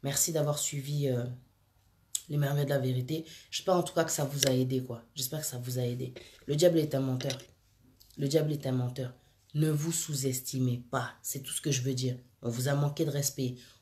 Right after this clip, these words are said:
On veut vous rabaisser parce que vous avez eu des enfants, parce que telle situation, parce que boué, boué, boué. Aux yeux de Dieu, on a de la valeur, peu importe qui nous sommes. À partir du moment où il a donné son fils, ça veut tout dire.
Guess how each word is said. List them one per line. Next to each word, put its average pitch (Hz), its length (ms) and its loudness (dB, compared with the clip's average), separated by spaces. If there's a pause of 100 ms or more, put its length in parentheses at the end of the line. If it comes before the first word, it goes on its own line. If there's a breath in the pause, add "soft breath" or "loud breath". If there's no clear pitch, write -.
(120)
On 127 120 2
veut 131 120 2
vous 147 160 0
rabaisser 143 560 2
parce 127 180 -6
que - 100 -6
vous 123 140 -2
avez 131 260 2
eu 160 40 2
des 160 260 6
enfants, 151 340 0 (300 loud breath)
parce 117 180 2
que 165 120 0
telle 180 260 4
situation, 160 560 0
parce 147 180 -4
que - 120 2
boué, 151 340 2
boué, 131 300 4
boué. 123 440 0
Aux 143 80 0
yeux 165 180 4
de 160 80 2
Dieu, 151 180 0
on 151 80 2
a 139 80 2
de 139 80 -2
la 131 80 -2
valeur, 131 360 0 (220 loud breath)
peu 170 100 4
importe 147 380 0
qui - 160 -4
nous 131 140 0
sommes. 123 260 0 (260 loud breath)
À 120 80 -2
partir - 400 0
du 185 60 2
moment 180 140 4
où - 20 6
il 165 80 4
a 151 60 4
donné 147 220 2
son - 200 0
fils, - 520 0 (260)
ça - 140 0
veut 131 120 2
tout 165 240 -4
dire. 139 260 -2